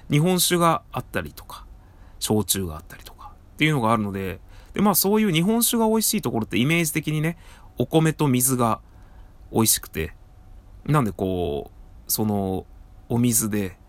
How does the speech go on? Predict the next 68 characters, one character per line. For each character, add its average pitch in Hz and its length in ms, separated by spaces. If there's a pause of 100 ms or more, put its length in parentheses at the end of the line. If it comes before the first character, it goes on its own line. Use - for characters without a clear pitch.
(600)
な、 107 120
も 101 140
う - 40
お 117 40
水 160 260
と 165 140
い - 20
う 160 80
か、 104 100
ま 90 280
あ、 - 80
海 - 180
産 139 220
物 92 240
が 87 80
近 - 240
く - 120
に 80 120
あ 82 40
っ - 40
て、 - 140
そ - 120
の、 87 80
な 92 60
ん - 20
か、 - 100
つ - 200
ま 139 140
み 139 140
が 127 140
う 104 120
ま 101 140
い 87 40
み 78 80
た - 80
い - 20
な。 - 140
で、 139 80
も 135 120
ち - 140
ろ 175 100
ん 98 160 (280)
米 127 260
も 98 160
う 87 80
ま 82 160
い - 100
み 95 120
た 107 80
い - 20
の 101 120
が 104 40
あ 104 40
っ - 40
て、 101 340 (320)
す - 200
ご 196 100
く 127 140
ワ 110 100
ク 95 140
ワ 80 80
ク - 100
す 90 100
る 85 60
ん 76 60
で 80 80
す - 80
よ。 - 100